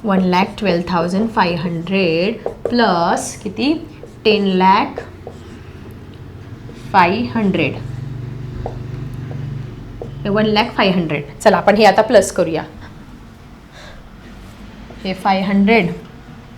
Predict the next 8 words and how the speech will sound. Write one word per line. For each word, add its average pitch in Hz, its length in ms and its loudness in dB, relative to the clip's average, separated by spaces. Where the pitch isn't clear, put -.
वन 208 200 2
लॅक 196 360 4
ट्वेल्व 175 320 0
थाउजंड, 175 560 -6
झिरो, 220 400 2
झिरो, 220 520 2
टेन, 202 360 2
थ्री. 226 540 4